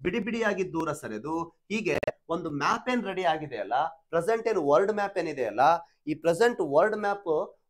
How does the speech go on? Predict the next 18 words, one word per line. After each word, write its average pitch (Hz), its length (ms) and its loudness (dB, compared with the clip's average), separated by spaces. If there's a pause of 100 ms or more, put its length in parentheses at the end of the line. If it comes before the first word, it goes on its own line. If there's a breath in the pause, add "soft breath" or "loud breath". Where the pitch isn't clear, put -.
ಮೊದಲು 165 340 4
ಪ್ಯಾಂಜಿಯಾ, 147 920 -4
ನಿರಂತರ 190 480 2
ಭೂಫಲಕಗಳ 185 720 2
ಚಲನೆಯಿಂದ 156 640 -4 (440 soft breath)
ಈ 175 120 2
ರೀತಿ 170 560 -2 (120)
ಇಷ್ಟು 185 300 -4
ಖಂಡಗಳು 165 480 0
ಜನ್ಮ 143 300 -6
ತಾಳಿವೆ 135 400 -2
ಅಂತಂದೇಳಿ 123 360 -8
ಆಲ್ಫ್ರೆಡ್ 185 500 -4
ವೆಗನರ್ 170 340 -4
ತಮ್ಮ 170 160 -6
ಸಿದ್ಧಾಂತದಲ್ಲಿ 160 580 -8
ಹೇಳ್ಬಿಟ್ರು. 214 340 -12 (2000)
ಹೇಳಿದ್ರಾ? 98 380 -6